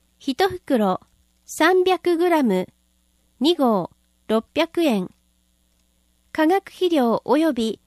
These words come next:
農薬五割減。七百円、化学肥料及び農薬不使用。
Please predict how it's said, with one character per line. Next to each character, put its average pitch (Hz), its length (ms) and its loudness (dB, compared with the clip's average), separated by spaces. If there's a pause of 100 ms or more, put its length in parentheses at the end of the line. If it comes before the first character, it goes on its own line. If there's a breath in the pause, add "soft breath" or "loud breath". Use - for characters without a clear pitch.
(240)
農 262 220 2
薬 294 500 -2
五 269 140 0
割 302 260 -2
減。 190 280 -2 (2000)
七 262 280 2
百 359 300 -2
円、 220 220 0 (480)
化 277 160 2
学 392 260 0
肥 370 180 -2
料 247 300 0
及 302 220 2
び 208 300 -2
農 247 180 2
薬 339 260 -2
不 302 120 -6
使 285 220 -4
用。 170 280 -2